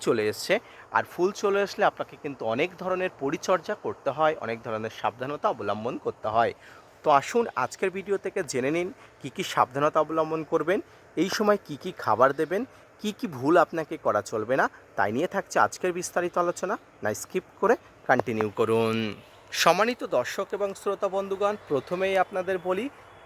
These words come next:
কুল একটা খুব সেনসিটিভ ফুল। সামান্য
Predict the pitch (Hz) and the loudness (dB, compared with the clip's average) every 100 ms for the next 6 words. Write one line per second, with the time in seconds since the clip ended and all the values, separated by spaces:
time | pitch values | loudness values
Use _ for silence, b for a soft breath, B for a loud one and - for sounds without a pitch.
0 | - 220 269 302 - - - - 202 196 | -2 2 2 0 -4 -10 -8 -8 -8 -10
1 | - 151 131 - 175 - - 131 131 117 | -4 -2 -2 -4 -6 -8 -12 -6 -6 -6
2 | - B B - - 175 175 214 226 | -10 B B -18 -8 -2 2 2 0